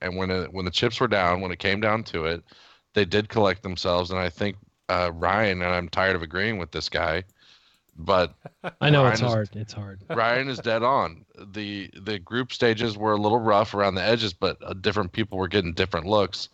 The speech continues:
Speaker 1: You bring in six of the guys who are A-list players,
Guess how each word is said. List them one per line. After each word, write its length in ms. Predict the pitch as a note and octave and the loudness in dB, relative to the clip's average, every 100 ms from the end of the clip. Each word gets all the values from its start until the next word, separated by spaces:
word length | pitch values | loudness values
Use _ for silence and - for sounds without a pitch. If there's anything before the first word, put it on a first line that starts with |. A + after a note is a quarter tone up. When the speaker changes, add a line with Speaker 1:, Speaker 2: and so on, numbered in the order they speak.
| - - _ _ _ | -18 -20 _ _ _
Speaker 1:
You 140 | G2+ | -4
bring 300 | F2+ G#2+ G#2+ | 2 2 4
in 640 | G#2+ G#2+ G#2 G2+ G2+ - F#3 | 4 4 2 0 -4 -8 -10
six 680 | D#3 - B2 A2+ - - - G#2 | -6 0 2 2 0 -6 -2 2
of 260 | A2 F#2+ | 2 2
the 100 | F#2+ | -4
guys 480 | F2+ G#2 G2+ G2+ G2 | -2 2 2 0 -2
who 200 | - G2 | -6 -2
are 260 | G#2 A2+ - | 0 0 -2
A-list 520 | G2 G2 F#2+ F#2 - | -4 -2 -2 -4 -8
players, 580 | G#2 G2+ E2 E2+ F#2 | -4 -2 0 -4 -8